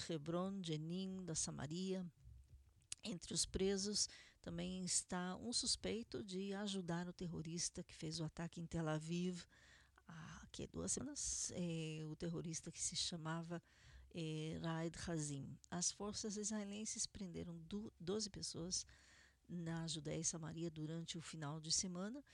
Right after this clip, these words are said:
em conexão com a recente onda de terrorismo dentro de Israel. Isso segundo o comunicado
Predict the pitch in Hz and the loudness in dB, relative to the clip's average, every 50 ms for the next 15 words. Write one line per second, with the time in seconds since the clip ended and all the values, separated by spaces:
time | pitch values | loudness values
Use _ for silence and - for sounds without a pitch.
0 | - - - - - - - 240 247 - 254 247 240 240 - - - - 190 208 | -20 -20 -20 -20 -18 -12 -10 -10 -6 -6 -6 -4 -4 -2 0 2 2 2 0 -2
1 | 220 214 - - 190 180 185 190 175 170 - - 180 180 196 - - 180 160 160 | -4 -6 -4 -2 -2 0 0 0 2 2 2 2 0 -2 -2 -2 0 0 0 0
2 | 170 175 180 170 165 156 160 - 170 165 170 160 156 160 160 160 160 160 160 151 | 0 0 -2 -2 -4 -4 -4 -2 -2 -2 -2 -2 -2 -2 -2 -2 -2 -2 -4 -4
3 | 147 151 156 156 170 175 175 175 170 160 - - 151 151 151 160 160 160 185 185 | -6 -2 2 2 4 4 4 2 0 -2 -6 -6 -6 -4 -2 -2 0 0 0 0
4 | 180 151 - - - - - - 175 160 - - 185 - - 185 165 165 160 160 | 0 -2 -4 -4 -6 -8 -6 -4 -2 -2 -2 2 4 2 2 2 0 -4 -4 -4
5 | 165 165 160 - 180 175 170 165 156 - - - 170 160 160 165 160 160 208 | -4 -6 -6 -4 -4 -4 -2 -4 -6 -6 -2 0 0 0 0 0 -2 -4 -6